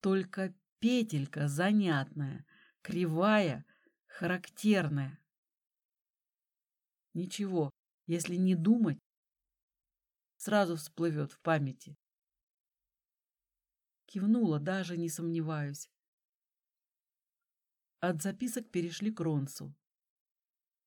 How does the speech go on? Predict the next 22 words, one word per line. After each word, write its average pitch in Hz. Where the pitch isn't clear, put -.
Я 220
ещё 214
раз 170
повторила 160
про 156
пансион 180
и 254
вокзальные 170
кассы. 147
Логично 214
расспросить 214
о 196
маге 202
там, 165
не 196
на 196
паромобиле 190
же 170
он 160
из -
Штайта 160
добирался. 147